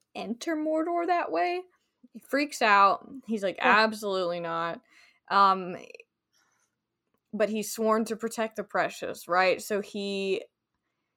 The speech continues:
Speaker 1: and he's terrified of Sauron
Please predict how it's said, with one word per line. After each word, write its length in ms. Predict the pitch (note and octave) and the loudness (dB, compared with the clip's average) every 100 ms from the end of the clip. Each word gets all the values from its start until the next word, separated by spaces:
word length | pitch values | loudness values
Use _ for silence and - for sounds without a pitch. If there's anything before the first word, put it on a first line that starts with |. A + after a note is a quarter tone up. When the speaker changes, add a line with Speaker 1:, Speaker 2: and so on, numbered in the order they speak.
| _ _ _ _ - | _ _ _ _ -4
Speaker 1:
and 140 | G#3 | -2
he's 280 | A#3 G#3 - | 0 0 -4
terrified 800 | - - C4 C4 C4 G#3+ G3 G3 | -10 -2 2 2 4 6 6 6
of 220 | F3 F3 | 2 -2
Sauron 720 | - - F#3 F#3 F3 E3+ E3 | -6 -2 2 4 2 -2 -6